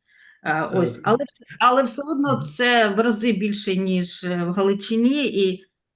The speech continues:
Speaker 1: ну, це зрозуміло. Тому
Speaker 2: Добре,
Speaker 1: вони всі
Speaker 2: дякую.
Speaker 1: не трималися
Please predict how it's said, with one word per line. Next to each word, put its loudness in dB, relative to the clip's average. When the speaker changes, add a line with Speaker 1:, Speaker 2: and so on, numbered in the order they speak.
Speaker 1:
ну, 0
це -4
зрозуміло. -4
Тому 2
Speaker 2:
Добре, 6
Speaker 1:
вони 4
всі -2
Speaker 2:
дякую. -2
Speaker 1:
не 2
трималися -4